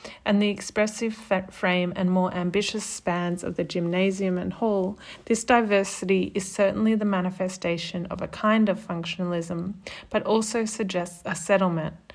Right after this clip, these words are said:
a place that gives expression to a community's common purpose at the same time as allowing its members to withdraw into their own private realm.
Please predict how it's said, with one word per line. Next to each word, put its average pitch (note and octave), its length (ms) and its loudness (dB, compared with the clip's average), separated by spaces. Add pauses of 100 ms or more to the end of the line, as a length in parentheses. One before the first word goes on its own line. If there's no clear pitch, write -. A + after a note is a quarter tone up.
(260)
a G3+ 80 -2
place G#3+ 340 2
that F#3+ 180 -4
gives F#3 280 -2
expression G3 680 -2
to F#3+ 140 -4
a F#3 80 0
community's G3 680 2
common F#3+ 360 4
purpose F3 640 -6 (240)
at F#3+ 100 -8
the F#3+ 120 -2
same G3+ 340 2
time F3+ 420 -2
as F#3+ 140 -4
allowing F3+ 480 4
its F#3+ 220 -4
members F3 500 -2
to - 160 -4
withdraw F3 520 0
into F3 300 -4
their E3 280 0
own F3+ 300 0
private D#3+ 500 -4
realm. E3+ 420 -4